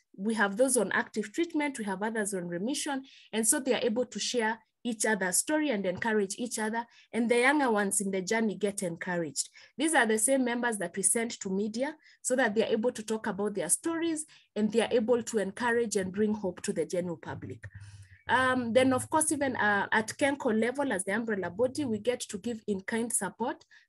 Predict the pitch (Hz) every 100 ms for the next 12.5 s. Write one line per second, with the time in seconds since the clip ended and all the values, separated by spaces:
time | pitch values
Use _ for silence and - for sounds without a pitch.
0 | _ - 220 208 196 190 190 185 - _
1 | _ _ _ 226 214 - 254 302 294 302
2 | 233 226 202 196 233 - 233 214 208 180
3 | 233 - 226 214 185 185 220 208 190 180
4 | 214 214 185 - 214 220 220 294 - _
5 | _ 208 233 233 202 277 269 240 233 -
6 | 196 175 - 180 175 262 339 - - _
7 | _ _ _ 196 185 175 208 202 196 190
8 | 220 233 185 - 254 262 277 285 226 208
9 | - 208 214 208 - 170 175 233 285 226
10 | 190 196 220 220 202 262 269 247 233 233
11 | - 185 185 190 240 233 226 214 180 190
12 | 214 214 - 285 320